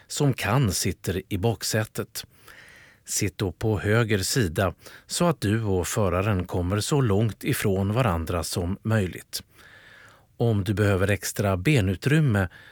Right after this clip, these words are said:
så ber du taxiföraren att skjuta fram passagerarstolen så att du får mer utrymme för benen.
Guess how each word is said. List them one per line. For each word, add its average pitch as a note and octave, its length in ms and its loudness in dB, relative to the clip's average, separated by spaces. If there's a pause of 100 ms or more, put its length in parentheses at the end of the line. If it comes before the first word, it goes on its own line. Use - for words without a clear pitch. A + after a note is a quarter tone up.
(160)
så - 160 -4
ber A2+ 220 4
du G#2+ 160 2
taxiföraren A2+ 840 2
att E2+ 160 -2
skjuta A2+ 440 -2
fram C#3+ 320 2
passagerarstolen F#2+ 1160 0 (480)
så - 160 0
att D3 100 2
du D#3+ 80 2
får G2+ 300 2
mer F2+ 360 0
utrymme F2 560 -2
för - 200 -2
benen. F2 420 -2